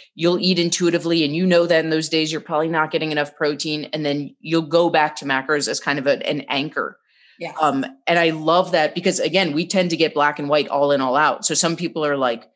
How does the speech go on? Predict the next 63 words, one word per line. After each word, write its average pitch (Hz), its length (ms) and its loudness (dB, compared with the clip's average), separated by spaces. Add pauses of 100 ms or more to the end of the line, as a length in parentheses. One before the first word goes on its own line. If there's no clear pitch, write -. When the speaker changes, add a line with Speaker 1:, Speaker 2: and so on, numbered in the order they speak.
(160)
Speaker 1:
"Well, 143 80 -8
should - 160 -4
I 131 60 2
track 151 260 -2
macros 262 460 2 (140)
or 156 100 0
should 156 180 0
I 151 60 4
now 160 220 2
transition 156 560 -2
to 147 100 -8
intuitive 139 380 -4
eating?" 135 360 -4 (560)
And 160 80 0
to 175 60 2
me, 240 100 4
the 208 100 2
answer 180 220 0
is 170 80 -2
you 214 60 2
don't 262 100 4
need 240 160 0
to 170 60 -6
decide. 147 400 -2
You're 160 100 -4
just 165 200 -2
gonna 190 120 0
feel 190 360 -4
into 202 400 0
it. - 80 -8
When 175 120 0
you 247 120 2
graduate 220 480 2
level 190 240 2
four 190 280 0
of 180 100 -2
Ignite, 160 340 0
if 160 100 -2
you 170 100 -4
stick 165 260 -2
with 175 180 0
it, 226 140 2 (420)
that's - 140 2
just 196 180 0
gonna, 160 160 0
you're 160 240 -2
gonna 180 140 2
choose 208 320 -2
your 170 80 -4
path 165 300 0
organically. 147 640 -2
So 143 300 -4
can 190 100 0
you 214 120 2
talk 156 260 2
about 170 320 2 (100)
what 160 180 0
that 156 160 2
was 156 120 -2
Speaker 2:
Yeah. 139 60 0
Speaker 1:
like 135 200 2
for 170 120 -6
you? 185 240 -2